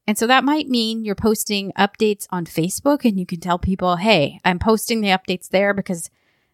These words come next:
that's the place everybody's looking." But it's really important to notice if one person or maybe part of a situation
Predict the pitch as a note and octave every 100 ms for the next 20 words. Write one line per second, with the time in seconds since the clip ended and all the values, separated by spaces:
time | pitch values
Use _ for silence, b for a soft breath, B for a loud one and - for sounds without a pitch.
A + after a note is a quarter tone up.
0 | _ F3 F3+ - F3 F3 E3 E3 E3+ E3+
1 | D#3+ D#3 D3 C3 - - G3+ _ b b
2 | b - A3+ G3 - C#4 G#3+ A3 A3+ G#3
3 | - F#3 F3+ G#3+ F#3+ E3 F3 F#3 F#3+ -
4 | D#3+ E3+ - E3+ - G#3 G#3+ - D#3+ D#3+
5 | D#3+ F3+ _ _ G3+ F#3 F#3 - D#3+ F3
6 | F#3+ - - - D#3+ E3 - B3+